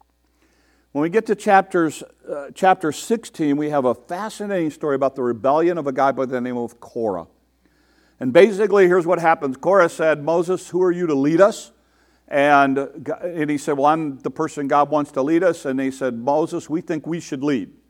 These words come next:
And so God basically says, "Well, let's just divide 'em up. If you're on Moses' side, stand over there. If you're on Korah's side, stand over here."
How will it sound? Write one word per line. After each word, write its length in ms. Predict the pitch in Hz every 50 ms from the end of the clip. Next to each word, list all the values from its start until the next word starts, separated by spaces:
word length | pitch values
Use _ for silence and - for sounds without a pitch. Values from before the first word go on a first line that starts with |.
| _ _ _ _ _ _ _ _ _ _ _ _ _ _ _ _ _ _ _ _ _ _ _ _ _ _ _
And 160 | - 127 135
so 400 | 131 - 151 151 147 147 143 139
God 500 | 139 139 120 113 147 143 160 170 151 139
basically 500 | 135 156 156 156 - 160 151 - 156 147
says, 320 | 131 - 151 147 143 123 127
"Well, 280 | 139 135 151 190 196
let's 200 | 147 139 143 -
just 200 | - 156 143 -
divide 280 | - 139 135 147 151 147
'em 120 | 147 175
up. 240 | 190 147 - - -
If 100 | 117 113
you're 120 | 139 131 123
on 100 | 123 127
Moses' 500 | 139 156 175 165 170 156 156 156 139 -
side, 260 | 160 151 156 139 131
stand 300 | - - 147 139 131 123
over 160 | 117 107 113
there. 380 | 120 147 220 277 302 - - - _ _ _ _ _ _ _ -
If 140 | 127 127
you're 120 | 147 151 151
on 140 | 143 135 131
Korah's 400 | - 165 175 185 190 185 185 -
side, 260 | 175 165 165 160 143
stand 300 | - - 160 147 147 143
over 180 | 139 127 131
here." 240 | 123 131 113 90 -